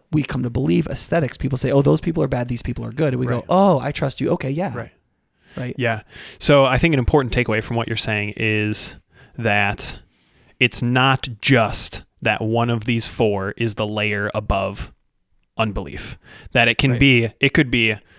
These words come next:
Speaker 2: it could first start as ign-, ignorance could be the top layer. Then underneath that could be non-belief. Then underneath that could be disbelief.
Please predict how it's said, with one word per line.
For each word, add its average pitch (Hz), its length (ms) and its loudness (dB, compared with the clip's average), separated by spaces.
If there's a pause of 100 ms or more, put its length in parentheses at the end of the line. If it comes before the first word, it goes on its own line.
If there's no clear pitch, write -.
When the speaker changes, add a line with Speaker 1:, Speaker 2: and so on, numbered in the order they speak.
(180)
Speaker 2:
it 123 100 -2
could 123 160 -2
first 151 320 2
start 135 220 6
as 120 160 -2
ign-, 127 220 0 (120)
ignorance 160 320 4
could 147 140 2
be 139 80 4
the 131 40 4
top 120 300 0
layer. 98 280 -4 (100)
Then 123 180 -2
underneath 135 440 4
that 117 260 2
could 113 80 -2
be 117 100 0
non-belief. 101 640 -6
Then 120 180 -2
underneath 135 460 4
that 120 200 4
could 117 120 -6
be 117 80 0
disbelief. 104 560 -4